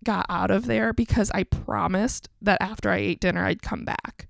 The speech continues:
So I go back to my room and my roommate's there and I'm like, "Please help me. I can't go back there <laughs> alone.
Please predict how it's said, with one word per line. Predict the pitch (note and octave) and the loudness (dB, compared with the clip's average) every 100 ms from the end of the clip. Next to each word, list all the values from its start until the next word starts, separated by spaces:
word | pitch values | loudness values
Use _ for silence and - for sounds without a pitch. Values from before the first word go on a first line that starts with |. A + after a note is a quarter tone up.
| _ _ _ _ _ _ _ _ _ _ _ | _ _ _ _ _ _ _ _ _ _ _
So | - - | -2 4
I | A3+ | 4
go | G3+ G3+ | 4 4
back | A3+ G#3+ | 4 2
to | - | 0
my | A#3+ G#3 | 2 4
room | B3 G#3 G#3 G#3 A#3 | 6 4 4 0 0
and | G#3 | 2
my | G3+ | 4
roommate's | F#3+ G3+ G#3 G3 - | 4 4 4 2 0
there | - F#3 - | 2 2 2
and | G3+ | 0
I'm | G3 | 0
like, | G#3 - - | -2 0 2
"Please | - - A3+ G#3+ - - - | 2 2 2 2 0 -10 -6
help | - B3 - | 2 2 2
me. | G#3 A3 G#3+ - | 0 -2 -2 0
I | G#3+ | 0
can't | A3 - - G#3+ F#3+ | 2 2 4 2 4
go | G#3+ A#3 | 8 8
back | F#3 A3 G#3+ - | 8 6 4 6
there | - A3 G#3+ | 8 8 8
<laughs> | F4+ | 8
alone. | F4 E4 D4+ - D4 B3+ A3+ - | 8 4 0 2 4 4 4 0